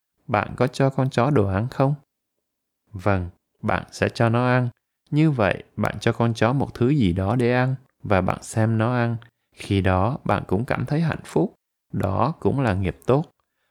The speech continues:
Nhưng trong nhiều trường hợp, mọi người cảm nhận được nhiều hỷ lạc hơn khi làm một điều gì đó cho những ai mà họ thương yêu và tôn kính. Bạn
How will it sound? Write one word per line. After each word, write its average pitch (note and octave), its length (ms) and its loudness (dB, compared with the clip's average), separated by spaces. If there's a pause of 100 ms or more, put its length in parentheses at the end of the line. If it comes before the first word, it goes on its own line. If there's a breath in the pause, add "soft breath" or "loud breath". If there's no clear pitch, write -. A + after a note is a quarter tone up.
(140)
Nhưng C#3+ 240 2
trong D3 220 2
nhiều F#2+ 200 4
trường F2+ 220 0
hợp, F2+ 300 -2 (440)
mọi G2+ 260 0
người F#2+ 200 2
cảm - 260 -4
nhận C3 240 -2
được - 160 -2
nhiều F#2 200 0
hỷ F#2 180 0
lạc A#2+ 280 0
hơn B2 320 0 (160)
khi - 140 0
làm G#2 220 2
một E2+ 160 -6
điều F2 180 0
gì F2 220 0
đó F#2 400 -2
cho A#2 160 0
những A2+ 320 -2
ai B2+ 400 0
mà G2 180 0
họ F2+ 300 -2
thương B2+ 200 4
yêu C3+ 300 2 (120)
và E2 280 -2
tôn G2+ 240 0
kính. G2+ 320 0 (1300)
Bạn A2 200 -2